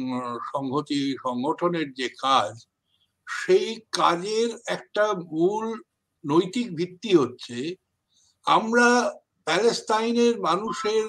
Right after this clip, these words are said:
যে ন্যায়সঙ্গত ইচ্ছা, তাদের সার্বভৌমত্বের জন্য, তাদের স্বাধীনতার জন্য এবং, আহ, একটা বৈষম্যহীন, আহ, পরিস্থিতিতে, আহ, তাদের নিজেদের বিকাশের জন্য,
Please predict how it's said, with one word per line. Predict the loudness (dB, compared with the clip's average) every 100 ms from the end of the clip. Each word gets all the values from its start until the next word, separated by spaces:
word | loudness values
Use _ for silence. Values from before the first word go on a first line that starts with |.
| -4
যে | 4 8 8 6 -4 _ _ -10
ন্যায়সঙ্গত | -4 0 -2 4 4 4 2 0 4 2 2
ইচ্ছা, | -8 -8 2 2 2 -6 _ _ _ _ 0
তাদের | 2 4 6 4 2
সার্বভৌমত্বের | 0 0 2 0 2 2 4 2 0 2 2 2
জন্য, | 0 0 -2 0 0 0
তাদের | -4 -4 -8
স্বাধীনতার | -6 -4 -4 -4 -2 0 -2 0
জন্য | -2 0 0 0 0 -6 _ _ _ _
এবং, | -6 2 4 4 -2
আহ, | 2 4 4 2 -2
একটা | -2 -2 4 6 6 4 6
বৈষম্যহীন, | 6 6 2 2 2 2 4 4 2 2 0 2
আহ, | 2 0 _ _ _ 6
পরিস্থিতিতে, | 6 6 -2 -6 -6 -4 6 8 8 4
আহ, | 0 0 4
তাদের | 4 4 0
নিজেদের | 0 -2 0 2 0 0
বিকাশের | -6 -2 -2 0 -2 -4
জন্য, | -4 -2 -2 -2